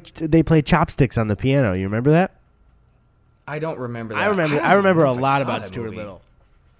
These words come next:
Speaker 2: I would read the books, but I wouldn't
Speaker 1: A-
Speaker 2: read, like
Speaker 1: I, I, I'm talking about the movie. Ask me
Speaker 2: No.
Speaker 1: any question about Stuart Little, I, I'll answer it.
Speaker 2: Okay, what?
Speaker 1: Don't know.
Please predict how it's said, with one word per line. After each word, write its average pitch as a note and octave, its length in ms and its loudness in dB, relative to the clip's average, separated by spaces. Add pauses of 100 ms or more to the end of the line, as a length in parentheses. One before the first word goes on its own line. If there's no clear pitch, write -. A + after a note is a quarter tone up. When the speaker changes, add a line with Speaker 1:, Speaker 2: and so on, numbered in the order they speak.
(320)
Speaker 2:
I D#3+ 100 -4
would A3+ 160 -6
read G#3 140 -6
the C3 60 -6
books, G#2+ 680 -6 (100)
but B2+ 120 -6
I C3+ 40 -2
wouldn't D3+ 240 -4
Speaker 1:
A- - 40 -12
Speaker 2:
read, C3 180 -6
like G2+ 380 -8 (460)
Speaker 1:
I, - 120 -10 (100)
I, G#2 140 -12
I'm D3 300 -4
talking D#3 200 -2
about B2+ 140 -4
the G#2 80 -8
movie. A#2 540 -8 (1160)
Ask E3+ 280 -2
me G#3+ 100 2
Speaker 2:
No. G3+ 60 6
Speaker 1:
any G3+ 160 2
question E3 320 0
about C#3+ 180 0
Stuart C#3 280 -4
Little, A#2+ 260 -4
I, A2 340 -6 (100)
I'll A#2+ 160 -6
answer A2 300 -10
it. - 120 -14 (600)
Speaker 2:
Okay, C3+ 320 -4
what? C3 720 -2
Speaker 1:
Don't C3+ 240 -2
know. G#2 240 -6